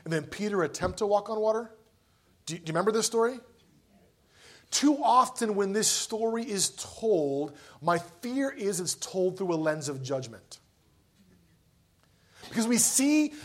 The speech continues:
uh, Peter going out on the water, and we see him sinking very quickly, and we see Jesus coming over and picking him up, and then the line we get in Scripture, the red letters we get in Scripture are, "Peter, why do you doubt?"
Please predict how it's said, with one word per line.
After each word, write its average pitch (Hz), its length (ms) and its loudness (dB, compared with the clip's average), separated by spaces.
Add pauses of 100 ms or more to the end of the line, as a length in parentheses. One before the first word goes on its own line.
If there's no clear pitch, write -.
uh, 180 140 12
Peter 185 800 2 (340)
going 294 260 10
out 285 140 6
on 262 80 2
the 240 80 6
water, 190 400 8
and 214 180 2
we 208 80 0
see 262 200 4
him 233 120 0
sinking 285 540 0
very 233 240 4
quickly, 165 560 -4 (220)
and 226 120 2
we 233 80 4
see 247 200 0
Jesus 294 500 2
coming 285 380 0
over 220 260 4
and 202 300 -2
picking 285 340 -6
him 254 160 0
up, 202 380 2 (180)
and 220 80 -2
then 247 80 6
the 233 80 8
line 277 680 2
we 285 140 0
get 240 260 -4
in 226 160 -2
Scripture, - 340 -2
the 190 100 6
red 262 360 6
letters 254 320 2
we 240 140 -4
get 220 200 -4
in 226 140 -8
Scripture 214 520 -8
are, 185 380 2 (320)
"Peter, 214 380 -6
why 196 320 -6
do 202 80 -14
you 214 100 -12
doubt?" 214 480 -12